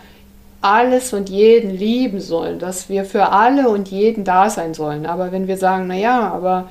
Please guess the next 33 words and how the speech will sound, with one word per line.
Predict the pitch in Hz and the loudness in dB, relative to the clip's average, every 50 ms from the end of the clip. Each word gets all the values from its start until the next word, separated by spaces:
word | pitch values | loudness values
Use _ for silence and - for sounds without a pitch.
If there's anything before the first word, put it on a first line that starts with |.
| - - - - - | -18 -20 -20 -14 -10
was | - 190 - | -10 -8 -6
ist | 202 214 214 | -8 -8 -4
mit | - 214 190 196 | -6 -6 -4 -4
unseren | 196 196 190 190 190 | -6 -4 -2 -4 -2
Deutschen, | 190 190 214 247 262 - - - 180 175 185 | 0 0 0 0 -2 -4 -10 -12 -10 -10 -10
was | 170 175 - | -12 -12 -12
ist | 185 185 - | -12 -12 -10
mit | - 185 180 185 | -10 -10 -10 -10
unseren | - 170 170 175 165 165 | -12 -12 -10 -8 -8 -8
Rentnern, | 165 165 180 202 226 240 233 - 196 170 160 160 160 | -6 -6 -4 -4 -4 -6 -6 -10 -8 -8 -6 -6 -6
ja, | 165 170 185 202 214 214 - - - - - - - | -8 -8 -6 -8 -8 -10 -14 -20 -20 -20 -20 -20 -12
die | - 175 | -10 -8
ja | 180 175 | -8 -8
teilweise | 175 - 208 175 175 175 180 180 175 170 | -8 -6 -6 -4 -4 -4 -6 -6 -6 -6
in | 165 165 | -8 -6
Armut | 165 165 185 208 226 240 233 240 - | -6 -6 -4 -4 -4 -4 -6 -8 -10
leben?“ | 170 156 147 156 160 - - - - - - - - - - - - - | -10 -8 -8 -8 -8 -10 -16 -16 -20 -20 -20 -20 -20 -20 -20 -20 -14 -10
Und | 190 170 165 165 165 175 170 - - | -8 -8 -6 -8 -8 -10 -12 -12 -12
man | 180 175 175 165 160 160 160 160 - 170 170 | -10 -8 -6 -6 -6 -6 -6 -8 -10 -10 -6
wirft | 180 185 196 208 208 208 - - - - - | -4 -2 -2 -2 -4 -6 -16 -20 -20 -16 -12
diese | 190 190 185 - | -12 -8 -6 -6
Problematik | 190 - - 190 175 180 185 185 190 202 233 247 - 247 240 - | -8 -6 -10 -10 -8 -6 -4 -2 0 0 -2 -2 -6 -12 -14 -10
zum | - 196 180 | -10 -8 -8
Beispiel | 170 170 - - - 156 | -8 -8 -10 -12 -12 -10
auf, | 156 147 147 147 147 151 - | -8 -6 -6 -8 -10 -12 -12
ne? | 180 185 214 233 | -10 -8 -8 -6
Das | 226 208 196 - | -8 -8 -10 -4
wird | - 220 220 220 | -4 -4 -4 -4
sofort | - 214 208 - - 214 220 247 262 294 285 - - - - - - - | -12 -14 -8 -2 2 4 4 4 4 2 0 -6 -12 -20 -20 -20 -20 -8
unterdrückt | - 220 214 208 - - 208 - - 226 254 - - - | -2 -2 0 2 0 -2 -2 0 2 2 2 2 -2 -8
und | 302 208 | -10 -10
verneint. | - - 214 196 180 170 165 175 196 214 240 247 240 - | -8 -8 -8 -8 -6 -4 -4 -4 -2 -2 -2 -4 -4 -4
Also | - 196 190 190 202 196 | -4 -6 -4 -4 -6 -6